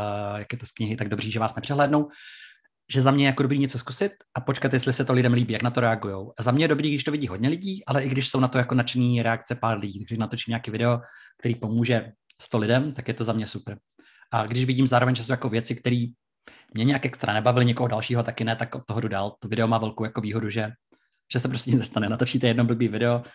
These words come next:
tak se na ně nikdo nepodívá, jako není to žádný velký průšvih. A tohle je věc, o který si úplně nejsem jistý, jestli to jako,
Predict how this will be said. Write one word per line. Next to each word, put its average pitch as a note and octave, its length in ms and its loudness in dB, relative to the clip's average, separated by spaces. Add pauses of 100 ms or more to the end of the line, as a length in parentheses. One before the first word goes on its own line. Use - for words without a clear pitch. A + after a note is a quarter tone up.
(200)
tak - 160 -12
se A#2+ 80 -4
na A#2+ 80 2
ně A#2 120 2
nikdo A#2 180 -2
nepodívá, G#2 480 -6
jako F#2+ 220 -10 (220)
není A2 260 -2
to A2+ 80 -8
žádný A2 240 -2
velký G#2+ 240 -6
průšvih. - 340 -10 (1900)
A G#2 420 -4 (580)
tohle G#3 240 6
je G#3+ 60 8
věc, A#2+ 300 2 (800)
o C3 80 -6
který D#3+ 220 -2
si F#3+ 100 -4
úplně E3 260 0
nejsem D#3 280 2
jistý, C3 300 2
jestli A#2+ 220 -2
to C3 120 0
jako, - 300 0